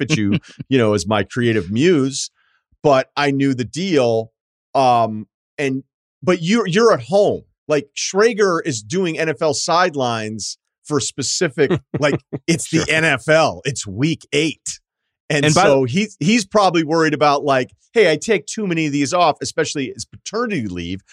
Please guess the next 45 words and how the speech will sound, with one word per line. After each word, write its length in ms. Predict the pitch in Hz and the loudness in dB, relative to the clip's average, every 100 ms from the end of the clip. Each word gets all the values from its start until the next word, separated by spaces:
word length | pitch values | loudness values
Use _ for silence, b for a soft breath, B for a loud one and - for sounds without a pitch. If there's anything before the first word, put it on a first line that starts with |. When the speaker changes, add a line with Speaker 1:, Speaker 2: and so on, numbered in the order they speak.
| b | b
Speaker 1:
Forget 320 | 156 131 220 | -4 2 2
the 120 | 220 143 | 2 -2
women 380 | 131 208 208 | -4 0 0
that 180 | 127 120 | 0 -2
have 160 | 127 - | -6 -6
to 80 | 117 | -4
worry 260 | 123 120 | 0 0
about 220 | 113 110 113 | 2 0 -2
it, 80 | |
maternity 400 | 104 92 180 185 | -6 -6 -4 -2
leave, 220 | 139 127 110 | 0 -2 -2
being 140 | 120 | 0
like, 180 | 113 113 | 0 2
"Oh, 160 | 147 127 | 2 2
hey, 100 | 131 | 0
I'm 120 | 127 | -4
just 100 | - | -12
gonna 140 | 113 | -14
take 180 | 127 117 | -12 -12
the 60 | 104 | -12
season 260 | 127 123 | -12 -6
off." 320 | 165 - _ - | -6 -6 _ -2
They're 120 | 190 | 0
gonna 100 | 214 | 2
be 120 | 175 | 2
worried 200 | 156 160 | 4 4
about 160 | 143 135 | 2 0
their 80 | |
job 240 | 113 175 180 | 0 0 0
the 80 | 131 | -4
next 140 | 101 | -6
time. 100 | 104 b - | -10 b -10
So 140 | 160 | -6
depending 420 | 139 151 214 226 | -4 0 0 2
on 100 | 208 | 0
your 120 | 190 | 0
field, 340 | - 156 151 143 | -4 0 0 0
depending 320 | 110 160 185 | -4 -4 -4
on 80 | 185 | -4
who 140 | 165 | 0
has 180 | 170 160 | 2 0
your 80 | 147 | 0
back, 300 | 131 135 117 | 0 0 -2
depending 420 | 107 - 170 185 | -12 -6 -6 -2
on 220 | 165 147 | -2 -4